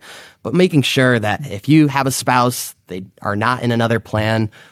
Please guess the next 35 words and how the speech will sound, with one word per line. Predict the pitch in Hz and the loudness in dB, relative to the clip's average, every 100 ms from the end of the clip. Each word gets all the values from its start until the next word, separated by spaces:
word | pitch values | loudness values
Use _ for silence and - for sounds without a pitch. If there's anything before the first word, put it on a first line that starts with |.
| - | -10
let's | 165 | -10
put | - 214 | -4 -2
them | 202 - | 0 0
on | 110 131 | 2 2
the | |
payroll | 107 113 113 113 110 104 | 0 0 2 2 2 2
and | 110 | 0
make | 117 | 0
sure | - 123 | 0 2
they're | 113 | 2
getting | 104 110 104 | 0 -2 0
their | 104 | 0
full | 101 95 98 | -2 -4 -6
salary | - 98 98 80 | -4 -4 -4 -6
deferral. | 90 87 76 | -10 -10 -8
And | 120 - - _ 101 | -10 -12 -20 _ -10
that's | - | -4
certainly | 127 85 110 | -4 -2 -2
gonna | 110 | -2
be | 107 113 | 0 0
a, | 113 104 - - - | 0 -2 -12 -16 -2
a | 117 | 0
nice | 143 131 | 2 0
help, | 139 131 127 | 0 0 0
and | 104 | -2
they | 117 123 | 0 0
might | 117 127 | 0 2
even | 127 123 117 | 2 0 2
be | 123 | 2
able | 123 | 0
to | 117 | -2
get | 131 | -2
some | - 120 | -2 -2
profit | 139 135 160 - | 0 0 -2 -2
sharing. | 170 165 170 170 | 0 2 4 0